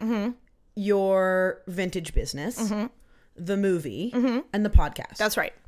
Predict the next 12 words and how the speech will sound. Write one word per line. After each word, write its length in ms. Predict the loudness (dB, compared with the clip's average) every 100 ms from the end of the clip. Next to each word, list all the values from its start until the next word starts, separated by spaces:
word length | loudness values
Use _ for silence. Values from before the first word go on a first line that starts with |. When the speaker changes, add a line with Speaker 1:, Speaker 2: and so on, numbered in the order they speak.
| 0
Speaker 2:
And 220 | 0 4
that's, 140 | 6 8
Speaker 1:
Those 80 |
Speaker 2:
like, 140 | 6 6
Speaker 1:
are 40 |
the 120 | 2 -2
things. 340 | -2 -4 -2
Speaker 2:
most 440 | 4 4 4 -2
s-, 200 | -10 -10 -12 -20 -4
um, 260 | 2 2 2
standard, 760 | 0 0 0 0 0 0 -4 -14 -20 _ _ _ -6
like, 320 | -2 -2 -2